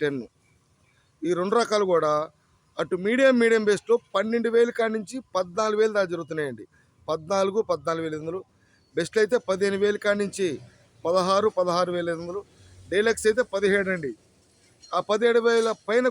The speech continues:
క్వాలిటీలు, సూపర్ టెన్, సూపర్ క్వాలిటీలు పది, ఎక్కువగా చెప్పుకోదలుచుకుంటే పదహారు నుంచి పదహారు వేల ఐదు వందలు ఎక్కువగా జరుగుతున్నాయి డీలక్స్ క్వాలిటీలు అనేవి. అక్కడక్కడ ఏదైనా సూపర్ టెన్, సూపర్ క్వాలిటీ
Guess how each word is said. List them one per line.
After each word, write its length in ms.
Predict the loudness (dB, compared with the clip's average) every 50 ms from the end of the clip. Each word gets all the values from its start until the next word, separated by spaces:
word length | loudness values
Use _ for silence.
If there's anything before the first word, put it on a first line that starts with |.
| 0 0
క్వాలిటీలు, 480 | 2 2 2 2 0 -2 0 0 2 0 0 0
సూపర్ 240 | -4 -6 -6 -6 -6 -4
టెన్, 140 | -4 -4 -4 -4
సూపర్ 240 | -6 -6 -6 -8 -8
క్వాలిటీలు 420 | -6 -6 -6 -4 -6 -4 -4 -4 -6 -6 -8 _ _ _ _ _ _ _ _ _ _ _ _ -2
పది, 160 | 0 2 2 2 2 0 -2 -4
ఎక్కువగా 360 | -4 -2 0 0 2 2 2 2 2
చెప్పుకోదలుచుకుంటే 720 | 0 -2 -2 _ -2 0 2 2 0 0 -4 -4 -2 -2 -2 -2 0
పదహారు 280 | 0 2 2 2 0 0
నుంచి 160 | -4 -6 -8 -8 -6
పదహారు 340 | -2 -2 0 0 0 0 -2 -2
వేల 100 | -4 -4
ఐదు 60 | -4 -4
వందలు 160 | -4 -6 -6 -4
ఎక్కువగా 240 | -4 -4 -2 -2 -2 -4
జరుగుతున్నాయి 380 | -6 -8 -8 -10 -12 -12 -12 -14 -10 _
డీలక్స్ 300 | -2 0 0 0 -2 -6 -6 -6
క్వాలిటీలు 340 | -6 -4 -6 -6 -8 -8 -8
అనేవి. 220 | -10 -12 -16 -20 _ _ _ _ _ _ _ _ _ _ _ _ _ _ _ _ _ _ _ _ _ _ _ _ _ _ _ _ _ -10 -10
అక్కడక్కడ 440 | -4 -2 0 0 0 0 0 0 0 0
ఏదైనా 260 | 0 0 -2 -2 -2 -4 -4 -2
సూపర్ 360 | -4 -4 -2 -2 -4 -4 -4 -4
టెన్, 200 | -4 -2 -2 -4 -4 -4
సూపర్ 280 | -4 -4 -4 -4 -6 -2 0
క్వాలిటీ 260 | 0 0 0 0 -4